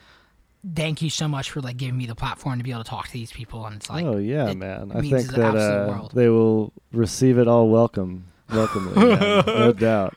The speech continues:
Speaker 2: <laughs>
Speaker 1: Nice.
Speaker 2: I look forward to hearing the new album, too.
Speaker 1: Thank you, dude. Yeah, it's coming out, uh, hopefully, uh, it is coming out on July thirty-first,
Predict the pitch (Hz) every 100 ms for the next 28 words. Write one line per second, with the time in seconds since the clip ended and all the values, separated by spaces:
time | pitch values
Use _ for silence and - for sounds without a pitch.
0 | 123 - 156 208 156 202 196 185 175 -
1 | - - - - _ - - - - 123
2 | 139 - 147 139 131 131 131 127 131 131
3 | 127 107 95 120 110 92 - - 160 220
4 | 254 262 - 240 208 240 226 196 196 -
5 | 202 196 196 190 180 160 151 - 143 214
6 | 214 214 180 - 160 175 185 - 139 131
7 | 147 151 156 151 156 170 147 143 151 147
8 | - -